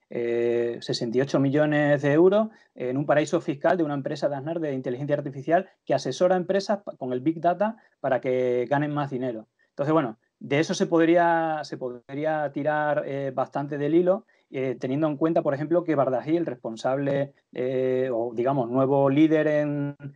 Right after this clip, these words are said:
en la sombra, en Vox, eh, trabaja en Atlantic Council desde hace catorce años. Y este tipo de hilos creo que son bastante interesantes, pero, eh, bastante largos de contar.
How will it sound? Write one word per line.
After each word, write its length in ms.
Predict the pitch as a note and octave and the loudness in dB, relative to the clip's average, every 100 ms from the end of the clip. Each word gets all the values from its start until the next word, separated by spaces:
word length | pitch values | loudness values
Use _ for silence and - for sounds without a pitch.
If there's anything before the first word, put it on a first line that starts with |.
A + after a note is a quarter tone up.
| _ | _
en 140 | - C#3+ | -6 -2
la 80 | C3+ | 0
sombra, 400 | E3+ F3 C#3 B2 | 0 0 0 0
en 160 | C3+ | 2
Vox, 400 | E3+ G3+ - - _ _ _ | 4 2 -2 -20 _ _ _
eh, 840 | - B2+ B2+ B2+ B2+ B2 A#2+ B2 _ _ _ | -6 -2 0 0 0 0 -2 -6 _ _ _
trabaja 420 | B2+ B2+ C#3+ D#3 | 2 2 2 0
en 80 | D#3 | 0
Atlantic 320 | D3 D3 D#3 | 0 -2 -2
Council 300 | E3 E3 E3 | -4 -2 -4
desde 160 | C3 D3 | -2 -4
hace 120 | D3+ | -2
catorce 380 | C3 C#3+ C3 C#3+ | -4 -4 -4 -4
años. 260 | D#3+ A2+ _ _ _ _ - | -4 -8 _ _ _ _ -8
Y 320 | A#2 A#2 A#2+ | -6 -4 -4
este 180 | B2 C3+ | -2 0
tipo 240 | D#3+ D#3 | 2 4
de 140 | D#3 | 4
hilos 200 | E3 F#3 F3+ | 4 2 0
creo 140 | D#3+ | -4
que 100 | D#3 | -2
son 140 | D3 | -4
bastante 360 | D3 C#3+ D3 D3 | -4 -2 -2 -2
interesantes, 560 | C#3+ C3+ C3 D3+ E3 F3+ | -2 -4 -2 -4 -4 -4
pero, 460 | C#3 B2+ B2 A#2 A2+ _ _ - | -2 0 -2 -2 -8 _ _ -12
eh, 380 | B2 A#2+ A#2 A2+ | -8 -6 -6 -2
bastante 420 | B2 - C3+ C3+ | -2 0 0 2
largos 260 | C3 C3 | 2 2
de 120 | C3 A#2 | -2 -6
contar. 360 | A2 A2+ A2 | -8 -10 -12